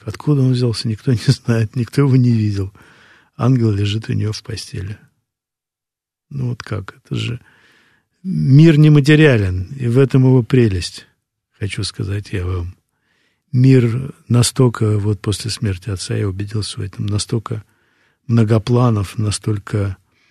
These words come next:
м, мне не нравится слово "многополярен". Он, э, безусловно, не такой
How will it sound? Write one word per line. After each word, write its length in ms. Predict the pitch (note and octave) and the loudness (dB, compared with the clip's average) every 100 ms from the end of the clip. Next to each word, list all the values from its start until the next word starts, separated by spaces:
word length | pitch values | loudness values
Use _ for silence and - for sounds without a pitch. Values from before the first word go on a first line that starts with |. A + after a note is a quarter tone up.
| _ _ _ _ - | _ _ _ _ -12
м, 840 | C#3+ G2+ G2+ G2 F#2+ F#2+ F#2+ F#2 E2 - _ _ _ _ _ _ _ _ _ _ _ _ _ _ _ _ _ _ _ _ _ _ _ _ _ - | -6 -4 -2 -2 -2 -2 -4 -4 -6 -10 _ _ _ _ _ _ _ _ _ _ _ _ _ _ _ _ _ _ _ _ _ _ _ _ _ -2
мне 100 | G#2+ | 0
не 60 | |
нравится 320 | G#2 G2+ F2 - | 0 -2 -4 -6
слово 320 | G#2 F#2 F2 | -4 -4 -6
"многополярен". 840 | - G2 F#2 F2+ F#2+ F#2+ E2+ E2 E2 _ _ _ _ _ _ _ _ _ - | -6 -4 -4 -6 -4 -2 -4 -8 -12 _ _ _ _ _ _ _ _ _ -6
Он, 800 | C3+ A2+ A2 A2 A2 A2 G#2 A2 | 0 2 4 4 2 2 0 -4
э, 920 | A2 A#2 A#2 A2+ A#2 A#1 A1 A1 G#2 G2+ A2 - A2 - - _ _ _ _ _ _ _ _ _ _ _ _ _ _ _ _ _ _ _ _ _ _ | -6 -8 -8 -8 -8 -8 -8 -8 -10 -12 -16 -18 -20 -20 -20 _ _ _ _ _ _ _ _ _ _ _ _ _ _ _ _ _ _ _ _ _ _
безусловно, 960 | C3 B2 B2+ - D3 C#3 A2+ G2 F2+ F2+ - | 2 4 2 2 4 4 4 0 -2 -6 -14
не 280 | F#3+ B2+ C3 | -4 2 4
такой 720 | B2 B2 G#2+ C#3 C3+ B2+ C3 | 4 2 2 4 4 4 0